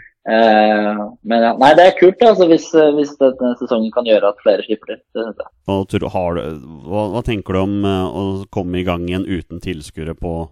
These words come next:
Speaker 2: på tribunen? Det må jo bli spesielt.
Speaker 1: Ja, det synes jeg er rett og slett jævla kjedelig. Ehm,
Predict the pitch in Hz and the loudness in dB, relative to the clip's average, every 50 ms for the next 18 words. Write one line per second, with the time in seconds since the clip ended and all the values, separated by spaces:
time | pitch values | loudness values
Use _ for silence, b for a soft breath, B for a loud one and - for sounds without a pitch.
0 | _ _ _ _ - 95 87 101 90 87 87 82 87 110 107 98 117 120 98 82 | _ _ _ _ -14 -12 -8 -8 -8 -6 -6 -4 -4 -4 -4 -2 -2 -2 -4 -4
1 | 76 76 82 82 - 85 - - 78 - - - - _ _ _ _ _ _ _ | -6 -10 -12 -12 -12 -14 -14 -14 -16 -18 -20 -20 -20 _ _ _ _ _ _ _
2 | _ _ _ _ _ _ _ - 95 101 104 120 123 131 127 127 120 - - 127 | _ _ _ _ _ _ _ 4 6 6 6 6 6 6 6 6 4 2 -2 -6
3 | 117 107 117 113 110 107 107 107 107 107 107 107 104 101 104 - - 95 107 107 | -2 0 2 4 4 4 4 4 2 2 0 -2 -8 -10 -10 -8 -6 -6 -8 -8
4 | - _ - 104 104 104 101 - - _ _ _ 107 104 104 87 87 - 85 87 | -10 _ -12 -6 -2 -2 -2 -2 -4 _ _ _ 0 0 2 2 0 0 -2 -2
5 | 92 101 104 87 - 87 98 - - - _ - 110 113 113 110 110 110 107 107 | -2 0 -2 -4 -4 -4 -8 -10 -12 -18 _ -4 -2 0 2 2 2 2 2 2
6 | 107 107 107 107 107 104 104 104 | 2 2 2 2 2 0 0 -2